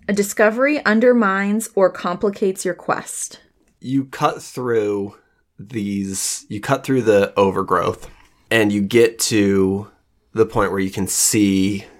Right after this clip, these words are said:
Speaker 2: the dome,
Speaker 1: Mm-hmm.
Speaker 2: the main shrine. What could we find in this main shrine that could complicate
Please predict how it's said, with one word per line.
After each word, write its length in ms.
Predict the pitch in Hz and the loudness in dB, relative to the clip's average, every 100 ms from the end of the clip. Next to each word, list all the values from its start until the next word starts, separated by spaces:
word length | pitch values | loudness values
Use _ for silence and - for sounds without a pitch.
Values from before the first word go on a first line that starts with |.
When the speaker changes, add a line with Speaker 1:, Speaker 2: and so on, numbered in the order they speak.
| _ | _
Speaker 2:
the 140 | - 101 | -2 -2
dome, 640 | 92 82 80 60 - - - | 2 2 2 0 -4 -8 4
Speaker 1:
Mm-hmm. 140 | 202 | 6
Speaker 2:
the 80 | 196 | 6
main 440 | 95 95 95 95 | 4 4 2 0
shrine. 680 | 95 - 98 - - - - _ _ _ _ | -2 -2 -2 0 -2 -4 -10 _ _ _ _
What 420 | 101 104 139 - | -10 -2 0 -2
could 200 | - 220 | -8 -6
we 160 | 170 135 | -4 -4
find 680 | - - 113 110 101 98 95 | -6 -2 2 2 0 -4 -4
in 320 | - 107 107 | 0 0 2
this 220 | 104 - | 0 0
main 300 | 104 98 98 | 0 0 0
shrine 640 | - 104 92 90 90 107 - _ _ _ _ _ _ _ - | -2 0 2 0 -4 -8 -12 _ _ _ _ _ _ _ -4
that 300 | 117 104 - | 0 0 0
could 520 | - 113 101 98 101 - _ _ _ _ | 0 4 4 2 -2 -10 _ _ _ _
complicate 1120 | - - 110 127 135 147 143 147 151 151 - | -10 -4 0 0 0 -4 0 2 4 2 -4